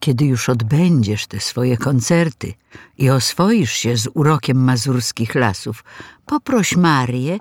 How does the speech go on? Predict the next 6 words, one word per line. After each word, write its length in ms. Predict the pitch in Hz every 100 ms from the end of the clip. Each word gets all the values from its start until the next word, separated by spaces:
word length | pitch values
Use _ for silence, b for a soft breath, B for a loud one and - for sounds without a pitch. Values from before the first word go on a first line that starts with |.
| B B B
żeby 320 | 165 180 165
przejrzała 760 | - - 156 156 131 202 226 196
z 120 | -
tobą 320 | 175 165 156
te 140 | 139 139
papiery. 560 | 131 113 110 104 92